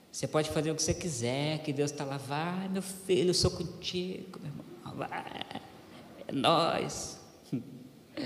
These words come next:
Ai, irmãos, eu temo muito por esse dia, sabe? Eu tenho um, um medo desse dia.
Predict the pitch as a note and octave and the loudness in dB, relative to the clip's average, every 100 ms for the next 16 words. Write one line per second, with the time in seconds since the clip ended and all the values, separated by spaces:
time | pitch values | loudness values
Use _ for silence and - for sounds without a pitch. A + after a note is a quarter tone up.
0 | - - - - - - - - - - | -4 -8 -10 -16 -20 -20 -20 -16 -18 -18
1 | - - G3+ A3+ A3 G3+ F3 F3+ F3+ F3 | -14 4 10 12 12 12 10 8 8 6
2 | E3+ F#3+ F#3+ F#3 F3 F3+ F3+ D#3 - A2 | 8 10 10 8 6 4 4 2 2 2
3 | A2+ - D3+ A#2 G#2 - - - - - | 2 4 4 4 0 -8 -12 -18 -20 -20
4 | - - - - - - - - - C3 | -20 -20 -20 -20 -20 -20 -20 -20 0 2
5 | B2+ C#3+ C#3 C#3+ C3+ C#3 C#3+ D3+ C#3+ C#3+ | 6 6 6 4 2 6 8 8 6 4
6 | - B2+ B2+ | 2 -2 -2